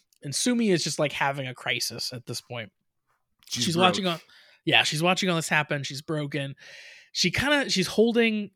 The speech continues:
Speaker 1: the Geats I D core in her hand still, and she basically starts praying to Ace. She kinda
Speaker 2: Yeah.
Speaker 1: holds it to her head, and she's like,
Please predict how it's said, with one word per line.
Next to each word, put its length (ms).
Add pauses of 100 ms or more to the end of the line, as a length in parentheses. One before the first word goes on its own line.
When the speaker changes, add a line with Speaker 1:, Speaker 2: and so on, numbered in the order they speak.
Speaker 1:
the 160
Geats 520
I 140
D 200
core 280
in 80
her 100
hand 300
still, 220
and 100
she 120
basically 500
starts 280 (100)
praying 420
to 160
Ace. 360 (460)
She 140
kinda 160
Speaker 2:
Yeah. 60
Speaker 1:
holds 280
it 140
to 140
her 100
head, 420
and 100
she's 240
like, 280